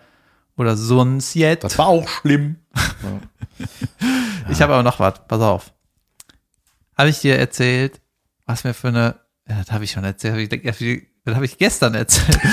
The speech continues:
Speaker 1: <laughs> Oder war das in dem kaputten Teil? Das
Speaker 2: Na, dass du eine Hantelbank hast,
Speaker 1: Da-
Speaker 2: doppelt.
Speaker 1: <laughs> Junge, habe ich die einmal benutzt in der Krise? Nein.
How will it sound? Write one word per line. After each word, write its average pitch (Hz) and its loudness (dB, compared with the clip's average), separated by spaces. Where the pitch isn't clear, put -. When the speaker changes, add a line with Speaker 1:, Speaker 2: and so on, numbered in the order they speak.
Speaker 1:
<laughs> 240 0
Oder 175 4
war 220 4
das 220 2
in 202 2
dem 180 2
kaputten 196 0
Teil? 254 2
Das 190 6
Speaker 2:
Na, 120 6
dass 113 2
du 110 2
eine 107 4
Hantelbank 147 2
hast, 143 2
Speaker 1:
Da- 190 6
Speaker 2:
doppelt. 131 2
Speaker 1:
<laughs> - -4
Junge, 123 2
habe 127 0
ich - -6
die - -4
einmal 131 4
benutzt 127 0
in 160 -4
der 151 -2
Krise? 156 -4
Nein. 113 0